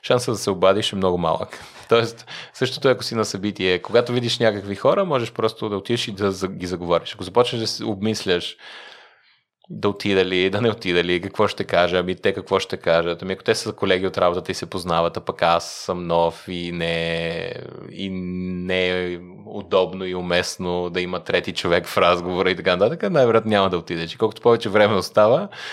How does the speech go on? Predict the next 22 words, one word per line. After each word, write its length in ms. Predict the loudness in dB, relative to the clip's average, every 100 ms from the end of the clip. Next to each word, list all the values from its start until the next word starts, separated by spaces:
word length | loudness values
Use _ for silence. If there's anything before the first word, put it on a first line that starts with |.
| -12 -4
толкова 320 | -2 -2 0
по-се 640 | 4 6 6 4 -2 -8
самообичуваш 760 | -4 0 0 0 -2 0 0 2
въгъла, 320 | 0 2 2 2
че 120 | -2
си 140 | -4
сам 320 | 2 4 4
и 60 | 0
че 120 | -2 -2
не 60 |
си 140 | -4 -2
говорил 320 | 2 2 0
с 80 | -6
никой. 320 | -8 -8 -8 -12 -16 -16 -12 -4
И 140 | -4
така 300 | 2 6 6
шансовете 580 | 6 4 4 0 0 2
да 80 | 0
отидеш 500 | 2 -2 -2 -8 -10
клонят 320 | -4 -4 -2
към 180 | -4 -2
нула. 200 | -4